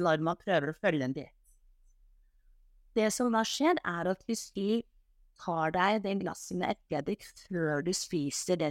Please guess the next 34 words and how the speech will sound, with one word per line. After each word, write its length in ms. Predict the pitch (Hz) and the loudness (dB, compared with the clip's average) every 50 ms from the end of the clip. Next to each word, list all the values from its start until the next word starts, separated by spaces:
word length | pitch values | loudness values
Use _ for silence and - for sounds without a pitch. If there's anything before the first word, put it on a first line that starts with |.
| - | 0
som 140 | - 185 180 | 0 -2 -2
ikke 160 | - - 160 | -2 0 0
er 100 | 151 151 | 0 0
den 100 | 151 156 - | 0 -2 -6
perfekte 720 | - - 180 - - - - 180 - _ _ _ - 185 185 | -6 -8 -8 -8 -8 -8 -8 -8 -8 _ _ _ -6 -2 2
maten, 400 | 180 160 147 - - - 240 220 | 4 2 2 2 0 0 2 2
hvis 160 | 175 151 - | 2 2 0
vi 80 | 139 - | -6 -6
skal 160 | - 170 156 | -4 -6 -4
si 120 | 175 156 165 | -4 -4 2
det 60 | 180 | 4
sånn, 140 | 233 - 349 _ _ _ - - _ _ _ - - _ _ _ _ - - - _ _ _ _ _ - | 4 4 4 _ _ _ -20 -20 _ _ _ -20 -20 _ _ _ _ -20 -20 -20 _ _ _ _ _ -20
så 240 | _ - - 226 220 - | _ -6 -4 -4 -4 0
hemmer 580 | 294 294 247 208 165 151 143 135 147 160 180 175 | 2 4 4 4 2 0 -2 -2 -2 -2 0 0
det 240 | 160 151 151 165 180 - _ _ _ _ _ _ _ - - | 0 0 2 2 0 0 _ _ _ _ _ _ _ -8 -2
enzymet 560 | 196 208 214 - - - 190 170 151 143 151 | 0 0 0 0 0 0 0 0 0 -2 -4
på 80 | - 226 | -4 -4
en 80 | 220 | -4
sånn 280 | - - - 196 185 196 202 | -2 0 0 0 2 2 2
måte 300 | 185 151 - - - 247 | 0 0 0 2 2 2
at 80 | - - | 2 0
det 60 | 226 | -10
tar 160 | - - 233 247 | -2 0 0 2
lengre 800 | 240 226 208 190 170 170 156 156 151 151 151 156 160 202 226 _ | 2 2 2 0 -2 -2 -2 -4 -4 -4 -4 -4 -2 -4 -4 _
tid 320 | - - 233 269 330 339 _ _ _ _ _ - _ _ _ - _ _ - | -4 -2 2 4 4 2 _ _ _ _ _ -20 _ _ _ -20 _ _ -4
før 380 | - 190 175 170 170 170 185 - - _ _ _ _ - | 0 2 2 4 4 4 2 2 0 _ _ _ _ -2
glukosen 800 | 196 214 - - - 240 190 165 - - - - - 160 170 185 - - | -2 -2 -2 0 0 0 0 0 -2 -6 -8 -4 -2 0 0 0 -2 -2
kommer 380 | - - 147 135 139 143 143 165 | -2 0 2 2 2 2 2 0
i 40 | 170 | 0
blodet 380 | 175 170 139 131 123 135 160 - | 0 0 0 0 -2 -4 -4 -8
ditt 100 | - - | -4 -4
som 80 | 170 165 - | -4 -4 -4
fritt 400 | - - - - - _ - - | -8 -8 -8 -8 -8 _ -18 -8
glukosemolekyl. 840 | - 180 - - 165 147 - - - 135 131 113 107 - - 113 117 | -8 -8 -6 -6 -8 -8 -8 -6 -4 -2 -2 -2 -2 -4 -8 -10 -10